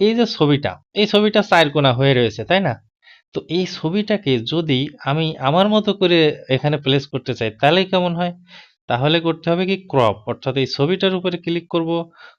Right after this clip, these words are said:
করে এই যে নিচে রয়েছে ক্রপ, এই ক্রপে ক্লিক করব। মজার ব্যাপার হচ্ছে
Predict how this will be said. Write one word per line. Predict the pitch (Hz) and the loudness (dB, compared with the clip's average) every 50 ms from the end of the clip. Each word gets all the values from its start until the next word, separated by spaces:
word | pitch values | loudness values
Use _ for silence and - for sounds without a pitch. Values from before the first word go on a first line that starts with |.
| _ | _
করে | - 143 147 156 170 180 180 - | -4 0 0 0 0 -2 -4 -2
এই | - 156 156 147 | 0 2 2 2
যে | 135 131 131 | 2 2 0
নিচে | 127 131 123 - 127 | 0 -2 -2 -2 -2
রয়েছে | 120 127 123 - - 127 - - | -2 -2 -2 -4 -6 -10 -6 -2
ক্রপ, | 143 131 110 101 104 107 _ _ _ _ _ _ _ _ _ _ _ - | -2 0 0 -2 -4 -12 _ _ _ _ _ _ _ _ _ _ _ -8
এই | - 131 117 120 - | -6 -6 -4 -4 -4
ক্রপে | - 127 131 117 - - 107 | -2 0 0 0 -2 -6 -8
ক্লিক | 101 110 101 104 - | -8 -8 -10 -10 -12
করব। | - - - - _ _ _ _ - - - - _ _ - | -14 -20 -20 -20 _ _ _ _ -20 -20 -20 -20 _ _ -6
মজার | 117 123 143 165 196 214 226 220 | 0 0 2 4 4 4 4 4
ব্যাপার | 214 202 180 185 175 156 | 4 4 4 4 4 4
হচ্ছে | 156 151 156 - | 2 0 -2 -2